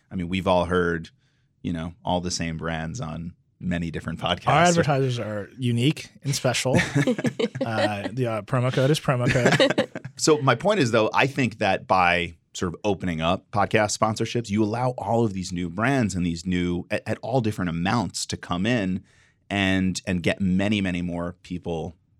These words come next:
Speaker 1: paid, potentially in many more different ways that I think it'll have a very significant net positive on the entire ecosystem and independent creators. So I'm encouraged.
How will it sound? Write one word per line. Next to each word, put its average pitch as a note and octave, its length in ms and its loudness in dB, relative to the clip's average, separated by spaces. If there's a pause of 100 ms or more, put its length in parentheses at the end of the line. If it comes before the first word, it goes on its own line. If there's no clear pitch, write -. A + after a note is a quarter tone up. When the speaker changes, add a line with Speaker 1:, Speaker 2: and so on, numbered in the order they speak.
Speaker 1:
paid, F#2+ 560 0
potentially A2 600 2 (120)
in F#2+ 140 2
many F#2+ 200 2
more F2 180 0
different D#2 360 -8
ways F2+ 540 2
that E2+ 320 -2
I G#2 80 0
think A2+ 160 -2
it'll E2 120 -6
have E2 180 -6
a D2+ 100 -4
very F2 320 0
significant D#2+ 500 -8
net - 180 -12
positive E2 360 -8
on D2+ 80 -10
the D2 80 -10
entire - 300 -8
ecosystem D#2 600 -10
and F2 220 -2
independent D#2 400 -12
creators. - 460 -14 (100)
So F#2 100 -6
I'm F#2 100 2
encouraged. - 500 -6